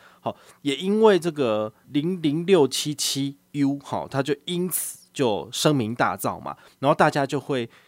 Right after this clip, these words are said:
开始去关注说，哦，原来有这种所谓市场上的反指标的东西，那是不是我也可以买来做这个所谓的平衡的部分？好，这个部分的话呢，其实我觉得这算是一个圈套了，<laughs> 就是大家呢发现它有这个特性，忽然间就是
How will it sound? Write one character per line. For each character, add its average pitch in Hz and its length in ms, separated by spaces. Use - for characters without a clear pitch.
开 135 220
始 101 380
去 104 440
关 143 200
注 151 160
说， 143 320
哦， 180 400
原 139 120
来 185 100
有 123 120
这 143 100
种 135 140
所 117 140
谓 131 60
市 147 140
场 110 160
上 127 200
的 110 80
反 104 200
指 104 140
标 104 160
的 101 100
东 98 220
西， - 220
那 151 80
是 147 120
不 147 80
是 139 80
我 113 120
也 98 60
可 110 160
以 101 60
买 92 120
来 - 100
做 101 240
这 101 100
个 87 120
所 - 180
谓 107 100
的 104 120
平 - 240
衡 - 160
的 - 80
部 82 160
分？ 113 180
好， 110 180
这 196 100
个 160 160
部 165 140
分 151 160
的 117 80
话 123 160
呢， 101 180
其 107 160
实 95 240
我 113 100
觉 139 160
得 151 80
这 151 140
算 151 180
是 135 120
一 - 20
个 113 80
圈 110 300
套 110 200
了， 85 100
<laughs> - 20
就 - 160
是 143 200
大 160 160
家 139 160
呢 135 240
发 180 220
现 185 140
它 147 140
有 110 80
这 131 80
个 127 80
特 135 180
性， 123 160
忽 147 180
然 110 160
间 117 220
就 131 100
是 110 400